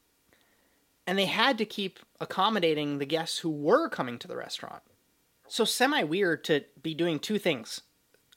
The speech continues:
Lying, not lying, but, like, passing the buck, starting off on the back foot,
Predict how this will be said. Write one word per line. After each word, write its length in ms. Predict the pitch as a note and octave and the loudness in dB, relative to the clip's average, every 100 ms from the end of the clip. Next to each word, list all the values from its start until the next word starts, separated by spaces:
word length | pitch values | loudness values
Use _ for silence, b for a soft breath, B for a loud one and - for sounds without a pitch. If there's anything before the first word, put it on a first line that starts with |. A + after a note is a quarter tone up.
| _ | _
Lying, 640 | - C#3+ D#3+ B2+ A2+ C3 E3 _ | -4 -2 0 0 -2 -6 -10 _
not 200 | D3 E3 | -8 -6
lying, 320 | B2 B2+ A#2 B2 | -2 -2 -4 -6
but, 120 | B2+ | -6
like, 180 | C3 - | -8 -2
passing 400 | F#3 F#3 G3+ F3 | 0 2 2 0
the 80 | |
buck, 300 | D3 C#3 D3 | 2 2 2
starting 300 | - D3+ C#3 | 0 0 2
off 160 | C#3+ C3+ | 0 0
on 60 | D3 | -2
the 60 | |
back 260 | C3 B2+ - | 0 0 -2
foot, 320 | - A#2 | -4 -4